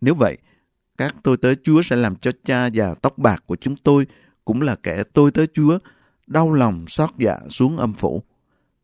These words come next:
Vì kẻ tôi tớ này có chịu bảo lãnh đứa con út đó mà thưa rằng: 'Nếu con không đem em về cho cha, thì sẽ cam tội cùng cha mãi mãi.' Vậy bây giờ, xin cho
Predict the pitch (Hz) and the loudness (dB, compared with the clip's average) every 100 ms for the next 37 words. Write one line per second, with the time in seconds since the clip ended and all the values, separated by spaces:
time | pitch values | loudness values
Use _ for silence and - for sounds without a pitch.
0 | _ 117 120 120 120 156 156 156 180 131 | _ 0 2 0 0 -2 0 -2 0 0
1 | 110 104 151 - 123 98 92 117 87 87 | 0 0 -4 0 0 2 0 -2 -2 -6
2 | 147 165 - 135 127 165 - 135 147 185 | -6 -6 0 0 0 -4 -2 -2 -2 -6
3 | _ - 107 - 147 151 127 85 - _ | _ -8 -6 -2 0 0 0 -2 -8 _
4 | _ _ _ - 107 127 - 135 123 131 | _ _ _ -6 0 0 0 -2 -2 -4
5 | 127 123 120 - 131 131 113 95 - 117 | 0 0 0 -2 -2 0 0 -2 -2 -4
6 | - 127 127 117 _ _ _ - 117 - | 0 0 2 -2 _ _ _ -2 0 0
7 | 104 110 - 147 147 123 76 - 110 85 | -4 -4 -4 -2 -2 -2 -4 -4 -6 -6
8 | - 107 107 87 95 95 69 - _ _ | -2 -2 -2 -2 -2 -4 -6 -14 _ _
9 | _ _ _ 101 104 110 127 110 101 82 | _ _ _ 0 0 2 0 0 0 -2
10 | _ _ _ - - 151 147 | _ _ _ -8 -2 0 0